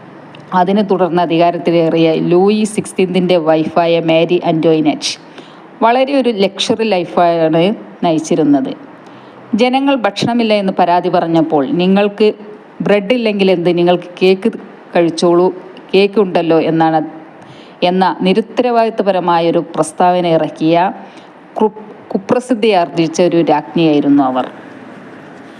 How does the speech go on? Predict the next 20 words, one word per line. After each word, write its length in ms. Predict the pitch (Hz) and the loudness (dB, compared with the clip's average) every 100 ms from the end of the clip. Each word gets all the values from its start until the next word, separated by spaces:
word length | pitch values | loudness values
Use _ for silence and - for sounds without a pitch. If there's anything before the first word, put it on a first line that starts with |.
| - - - - - | -20 -20 -20 -14 -2
ഈ 100 | 285 | 0
കാലഘട്ടത്തിലെ 600 | 277 247 240 233 220 233 | 2 2 2 -2 0 -2
സാമ്പത്തിക 540 | 226 196 190 208 220 | 0 -4 0 -2 -2
സ്ഥിതി 280 | 220 - 208 | -4 -2 0
നോക്കുകയാണെങ്കിൽ 840 | 196 175 151 170 165 156 147 131 131 - - | 2 2 2 2 2 2 0 0 -4 -8 -6
സാമ്പത്തികമായി 800 | - 180 190 202 208 202 196 180 | 0 0 0 0 0 0 0 0
വളരെ 380 | 165 165 160 170 | 0 0 2 0
ഒരു 200 | - 170 - - 170 | 0 -2 -4 -4 -2
തകർന്ന 420 | 160 165 170 185 | -2 -4 -2 -2
അവസ്ഥയിലായിരുന്നു 840 | 170 156 - 170 160 151 143 147 | 0 -2 -2 0 2 2 0 0
ഫ്രാൻസ്. 540 | 147 - 135 135 - 127 - - - - - - - - - 196 | -2 -4 -4 -4 -6 -10 -12 -18 -20 -20 -20 -20 -20 -20 -8 -2
കൃഷിനാശം 640 | 208 226 214 208 - 226 - | 0 2 2 0 -2 -4 -4
സംഭവിച്ചു. 680 | - 170 156 156 - 151 135 - - - - - - - - | -4 0 2 0 0 -4 -4 -6 -20 -20 -20 -20 -20 -20 -4
ഭക്ഷണ 300 | 196 196 - | -2 0 0
സാധനങ്ങളുടെ 680 | 247 - 214 220 220 214 208 | -2 0 0 0 0 0 0
വില 240 | 190 170 175 | 0 2 2
മുകളിലേക്ക് 600 | 165 151 160 165 156 165 | 0 0 2 2 2 2
ഉയർന്നു. 420 | 156 139 143 - - - - - - | 2 2 0 0 -8 -20 -20 -6 -4
പട്ടിണിയിട്ട്, 600 | 190 - 220 220 190 208 - - | -4 -2 -2 0 0 -4 -2 -4
പട്ടിണിയോ, 720 | 185 202 214 214 208 208 | -2 0 2 4 4 2